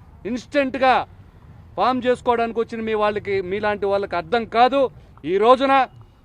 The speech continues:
జనసేన పార్టీ తరపున మా జనసేన నాయకులందరితో కూడా మేము జనసేన పార్టీని బలోపేతం చేయడానికి మంచి అవకాశం దొరికిందని ఈరోజు చక్కని వేడుక చేసుకుంటున్నాం. ఖచ్చితంగా కూడా మీరు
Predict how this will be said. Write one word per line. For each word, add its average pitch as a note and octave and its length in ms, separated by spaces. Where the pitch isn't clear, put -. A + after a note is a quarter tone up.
జనసేన C4+ 440
పార్టీ B3+ 320
తరపున B3+ 320
మా A#3+ 200
జనసేన B3+ 460
నాయకులందరితో B3 680
కూడా A#3+ 340
మేము A#3+ 380
జనసేన C4+ 420
పార్టీని C4 380
బలోపేతం B3+ 640
చేయడానికి B3 560
మంచి C#4+ 400
అవకాశం C4+ 520
దొరికిందని B3 680
ఈరోజు B3 380
చక్కని C4+ 240
వేడుక B3 380
చేసుకుంటున్నాం. B3+ 580
ఖచ్చితంగా C4+ 480
కూడా C4 320
మీరు B3+ 480